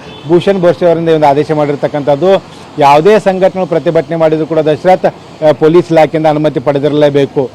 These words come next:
ಇದು ಒಂದು ಅಂಶ. ಇದರ ಜೊತೆಗೆ ಎರಡನೇ ಅಂಶ, ಸುವರ್ಣ ವಿಧಾನಸೌಧ ಸುತ್ತಲೂ ಯಾರೂ ಕೂಡ ಐದು ಜನಕ್ಕಿಂತ ಹೆಚ್ಚಿನ ಸಂಖ್ಯೆಯಲ್ಲಿ ಗುಂಪು ಕ-, ಕೂಡಿ ಓಡಾಟ ಮಾಡುವಂತಿಲ್ಲ. ಯಾವುದೇ ರೀತಿ ಆಯುಧ ಮತ್ತು ಮಾರಕಾಸ್-, ಮಾರಕಾಸ್ತ್ರಗಳನ್ನು ಹಿಡಿದುಕೊಂಡು ಓಡಾಟ ಮಾಡೋದಕ್ಕೆ ಅವಕಾಶ ಇಲ್ಲ.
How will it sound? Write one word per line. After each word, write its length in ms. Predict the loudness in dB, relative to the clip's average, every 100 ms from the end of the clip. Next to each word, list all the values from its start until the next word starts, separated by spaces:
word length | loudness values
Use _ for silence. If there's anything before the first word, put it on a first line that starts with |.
| -14 -8
ಇದು 140 | 0
ಒಂದು 240 | 0 2 2
ಅಂಶ. 240 | 0 0 2 2 0 -10 -4
ಇದರ 200 | 0 0
ಜೊತೆಗೆ 420 | 0 0 0 2 2 -2 -4
ಎರಡನೇ 240 | 0 2 2
ಅಂಶ, 220 | 0 0
ಸುವರ್ಣ 400 | 0 0 0 2
ವಿಧಾನಸೌಧ 500 | 2 0 0 -2 -4
ಸುತ್ತಲೂ 220 | -4 0
ಯಾರೂ 260 | 2 2 0
ಕೂಡ 160 | 0
ಐದು 260 | 0 0 0
ಜನಕ್ಕಿಂತ 360 | -4 -4 -6 -6
ಹೆಚ್ಚಿನ 320 | -6 -8 -6
ಸಂಖ್ಯೆಯಲ್ಲಿ 440 | -6 -4 -2 -4 -4 -14 -16 -4
ಗುಂಪು 340 | -2 -2 -4
ಕ-, 320 | 0 2 2 0 -2
ಕೂಡಿ 180 | 0 2
ಓಡಾಟ 340 | 4 4 2
ಮಾಡುವಂತಿಲ್ಲ. 560 | 0 2 0 -2 0 0 -2 -8 -4
ಯಾವುದೇ 260 | 0 2 2
ರೀತಿ 220 | 2 4
ಆಯುಧ 320 | 4 4 4
ಮತ್ತು 280 | 2 2 0
ಮಾರಕಾಸ್-, 600 | 0 2 0 0 -4 -2
ಮಾರಕಾಸ್ತ್ರಗಳನ್ನು 540 | -2 0 -4 -4 -4
ಹಿಡಿದುಕೊಂಡು 300 | -4 -4 0
ಓಡಾಟ 220 | 2 2 0
ಮಾಡೋದಕ್ಕೆ 320 | 0 0 2
ಅವಕಾಶ 360 | 2 0 0
ಇಲ್ಲ. 180 | -2 -2